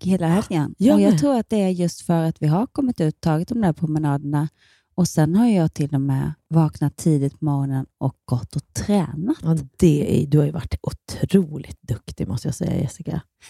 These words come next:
Speaker 1: Det där är så intressant när du säger att jag har varit duktig.
Speaker 2: Vadå, vad
Speaker 1: För
Speaker 2: hände
Speaker 1: att
Speaker 2: i
Speaker 1: jag
Speaker 2: det?
Speaker 1: har ju en sån duktig flicka-grej.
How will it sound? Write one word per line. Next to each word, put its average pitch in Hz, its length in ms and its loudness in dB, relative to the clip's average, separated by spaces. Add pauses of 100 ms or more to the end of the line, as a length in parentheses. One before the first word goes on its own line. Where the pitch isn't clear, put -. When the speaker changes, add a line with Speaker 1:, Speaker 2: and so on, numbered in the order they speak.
Speaker 1:
Det 262 120 6
där 254 160 6
är 214 40 2
så - 140 -4
intressant 170 640 0
när 175 80 2
du 160 180 2
säger 160 320 0
att 156 120 -4
jag 160 80 2
har 151 80 2
varit - 180 -4
duktig. - 640 -2 (420)
Speaker 2:
Vadå, 190 240 4
vad - 20 -2
Speaker 1:
För 185 80 2
Speaker 2:
hände 196 180 2
Speaker 1:
att 180 80 2
Speaker 2:
i 185 60 2
Speaker 1:
jag 220 100 2
Speaker 2:
det? - 40 2
Speaker 1:
har 240 240 2
ju 180 300 2
en 165 140 0
sån 156 300 0
duktig - 600 -2
flicka-grej. 151 1400 -2